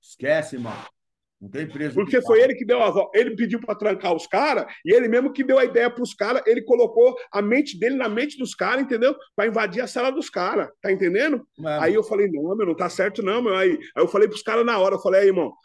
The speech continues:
Speaker 2: aqui não faz jogo de calça azul não, meu, aqui faz jogo de calça amarela." Aí, pá, entendeu? Aí aconteceu todos esses fatos aí do pau, o, o João ficou, né, meu? Tipo, o cara ficou, tipo, meu,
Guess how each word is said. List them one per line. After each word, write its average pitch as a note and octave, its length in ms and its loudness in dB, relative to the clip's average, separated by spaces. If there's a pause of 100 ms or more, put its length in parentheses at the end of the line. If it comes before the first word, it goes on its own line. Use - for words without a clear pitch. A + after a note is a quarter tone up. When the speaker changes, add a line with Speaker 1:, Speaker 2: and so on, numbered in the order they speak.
(100)
Speaker 2:
aqui - 220 -4
não D#3+ 80 -2
faz F3 180 0
jogo F#3 180 0
de F3+ 80 -4
calça F#3 280 -2
azul F3+ 240 0
não, E3+ 240 -2
meu, D#3 100 -4
aqui - 160 -16
faz D3+ 160 -4
jogo D#3+ 180 -2
de - 60 -20
calça - 240 -10
amarela." C3 480 -2 (500)
Aí, C3+ 300 -4 (100)
pá, C3+ 380 -6 (100)
entendeu? C3+ 440 -2 (280)
Aí C3+ 200 -2
aconteceu E3 420 -2
todos F3 220 -2
esses - 160 -14
fatos E3 320 -4
aí D#3+ 180 2
do - 140 -4
pau, E3 280 0 (240)
o, D3+ 320 4
o D3+ 60 6
João D3+ 220 0
ficou, E3+ 360 2 (160)
né, D#3 120 0
meu? C#3 260 2 (220)
Tipo, C3+ 300 -4
o D#3 40 -2
cara - 240 -6
ficou, D#3+ 320 -2
tipo, - 300 -12
meu, D#3+ 320 2